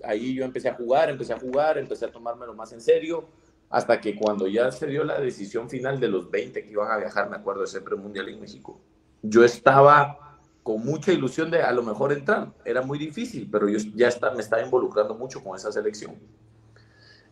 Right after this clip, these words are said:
Y de ahí fue cuando, bueno, infelizmente ellos no clasificaron, quedaron a un gol de clasificar o algo así en Tijuana, me recuerdo ese premundial como que fuese ayer.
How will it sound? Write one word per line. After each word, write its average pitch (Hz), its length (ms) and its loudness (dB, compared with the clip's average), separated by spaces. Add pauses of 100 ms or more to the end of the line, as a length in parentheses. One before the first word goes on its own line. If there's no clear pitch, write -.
(460)
Y 196 440 8 (1040)
de 113 300 10
ahí 110 340 10
fue 117 300 8
cuando, 113 360 10 (520)
bueno, 113 360 2
infelizmente 107 640 -2
ellos 113 140 0
no 117 140 -16
clasificaron, 123 640 2
quedaron 98 400 0
a 90 60 -8
un 95 200 -8
gol 110 180 6
de 113 80 0
clasificar 110 640 0
o 107 120 -4
algo 101 200 0
así 117 280 -6
en 95 140 -4
Tijuana, 110 440 -4
me 101 80 -6
recuerdo 101 280 -4
ese - 140 -14
premundial 92 380 -8
como 95 160 -14
que 92 80 -8
fuese - 260 -6
ayer. 98 340 -2